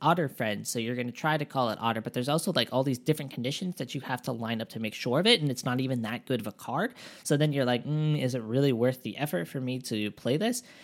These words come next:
And I'm actually giving it too much of a strategic thought to it. Each round of this lasts about a minute or two minutes, so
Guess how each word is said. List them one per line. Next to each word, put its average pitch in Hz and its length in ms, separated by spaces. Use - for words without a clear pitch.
And 214 180
I'm 185 80
actually 226 280
giving 160 180
it 143 220
too 156 280
much 123 240
of 110 160
a 107 120
strategic 107 520
thought - 260
to 165 140
it. 196 140
Each 214 220
round 143 200
of 143 80
this 131 220
lasts 120 380
about 120 480
a 110 80
minute 143 320
or 120 300
two 202 460
minutes, 220 460
so 156 380